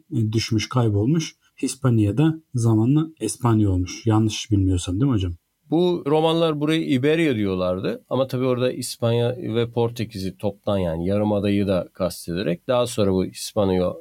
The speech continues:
Speaker 2: adı ortaya çıkıyor. E, enteresan bir şekilde Romanlar Gürcistan'a da Iberia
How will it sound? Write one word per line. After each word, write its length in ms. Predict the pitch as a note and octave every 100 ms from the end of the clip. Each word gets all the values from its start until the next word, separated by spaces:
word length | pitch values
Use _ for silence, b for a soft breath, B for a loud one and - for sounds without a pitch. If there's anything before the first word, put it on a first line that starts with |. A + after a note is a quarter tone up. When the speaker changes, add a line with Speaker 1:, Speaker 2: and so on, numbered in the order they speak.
| -
Speaker 2:
adı 200 | A2 F#2
ortaya 380 | F2+ F2 - F2
çıkıyor. 400 | - - C#3+ G3+ _ _ F3
E, 160 | F#3
enteresan 720 | D3 C#3 B2+ D3+ C#3+ E3 D#3+
bir 40 | C3+
şekilde 380 | C3+ B2+ D3+ C3+
Romanlar 560 | C3 C3 C3+ C#3 D3+
Gürcistan'a 720 | B2+ A2+ A#2 B2 - C#3+ D#3 C#3
da 60 |
Iberia 600 | A2 F#2 F#2 E2+ E2 F2